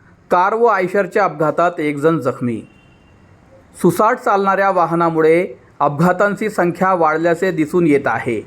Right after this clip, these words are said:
बुलढाणा ते देऊळघाट महामार्गावर मिलिटरी स्कूलजवळ कार आणि मालवाहू आयशर वाहनाच्या अपघातात कार चालक जखमी झाल्याची घटना आज पंचवीस सप्टेंबर रोजी सायंकाळी सात वाजेच्या सुमारास घडली आहे.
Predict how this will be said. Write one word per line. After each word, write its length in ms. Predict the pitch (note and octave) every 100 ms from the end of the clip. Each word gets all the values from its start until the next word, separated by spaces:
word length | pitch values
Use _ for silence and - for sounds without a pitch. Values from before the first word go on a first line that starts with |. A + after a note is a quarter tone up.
| - - - - - - - -
बुलढाणा 380 | D#3+ F#3 A3 B3+
ते 140 | B3+
देऊळघाट 600 | A#3+ G#3 G3+ F#3+ G3+ G3+
महामार्गावर 840 | G3 F3 F3 E3 D#3 D3+ D3+ D#3 E3+ - - - -
मिलिटरी 540 | D#3 E3+ F#3 A#3 A#3+ G3+
स्कूलजवळ 640 | G3+ A3 G#3 F#3 F3+ F#3+
कार 380 | G3+ - F3 G3
आणि 300 | F#3 F3+ F#3
मालवाहू 580 | F3 E3 F3 E3+ F3+ F#3+
आयशर 440 | D#3 D#3+ D#3 F#3
वाहनाच्या 560 | F3 D#3 D3+ D#3 - D#3
अपघातात 540 | C#3 C#3+ C#3+ C#3+ D#3 E3 - _ - - _
कार 220 | F#3+ F#3 G3+
चालक 340 | G#3 G3 G#3
जखमी 360 | E3 E3+ G#3 F3+
झाल्याची 420 | E3+ D#3+ D#3 E3
घटना 540 | C#3+ C#3 D#3+ D#3 D3
आज 180 | D3+ D3 - _ _ _ _
पंचवीस 380 | F#3 F3+ B3 A#3+
सप्टेंबर 500 | A#3 - G#3 G3+ F#3+
रोजी 260 | F#3+ F#3+ G3
सायंकाळी 720 | F3 D#3 D3 D3 C#3 C#3+ F3 - - - -
सात 240 | F#3 G#3
वाजेच्या 420 | G#3+ F#3 F3+ G#3
सुमारास 540 | G3+ D#3+ C#3+ D3 E3+ C3+
घडली 380 | - C3 B2 A#2+
आहे. 380 | A2+ - D3+